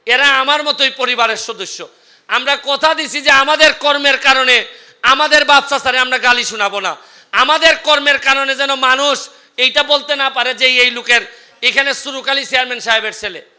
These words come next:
সে, তার বাবা সারা জীবন আওয়ামী লীগের জন্য জীবন দিয়ে গেছে, কিন্তু কোনো সম্পদ এরা পারিবারিক, পারিবারিকভাবে বানাইতে পারে নাই। সাবু চৌধুরীর ছেলে,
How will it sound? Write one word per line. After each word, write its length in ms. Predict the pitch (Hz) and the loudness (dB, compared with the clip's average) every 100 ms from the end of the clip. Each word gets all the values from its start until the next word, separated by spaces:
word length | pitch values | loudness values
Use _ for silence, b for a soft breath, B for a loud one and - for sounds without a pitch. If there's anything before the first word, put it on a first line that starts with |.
| _ _ _ _ _ _ _ _ _ _ | _ _ _ _ _ _ _ _ _ _
সে, 260 | - 240 277 277 294 269 | -14 0 4 4 2 2
তার 180 | 277 294 | 2 2
বাবা 320 | 302 294 277 | 2 4 2
সারা 340 | 240 277 285 | 4 4 4
জীবন 320 | 285 285 285 | 0 -4 -2
আওয়ামী 300 | 269 254 254 | 0 0 -2
লীগের 280 | 262 269 269 | -4 -2 -2
জন্য 200 | 262 247 240 | -2 -6 -8
জীবন 280 | 220 233 226 | -8 -10 -6
দিয়ে 180 | 226 185 | -6 -6
গেছে, 300 | 180 160 - _ _ _ _ _ _ | -10 -18 -20 _ _ _ _ _ _
কিন্তু 180 | 254 262 | -6 -6
কোনো 240 | - 254 254 | -8 -8 -6
সম্পদ 440 | 254 262 254 240 | -2 -4 -4 -4
এরা 140 | 208 | -2
পারিবারিক, 500 | 220 226 220 214 202 196 - - | -4 -6 -4 -4 -4 -10 -14 -4
পারিবারিকভাবে 580 | 202 196 190 190 196 | -2 -2 -4 -2 -4
বানাইতে 360 | 196 196 185 190 | -2 -4 -6 -8
পারে 200 | 160 151 | -12 -14
নাই। 140 | 151 131 B B B | -18 -20 B B B
সাবু 300 | - 247 254 | 4 4 4
চৌধুরীর 360 | 247 262 254 - | 2 2 0 0
ছেলে, 200 | 226 180 | -4 -4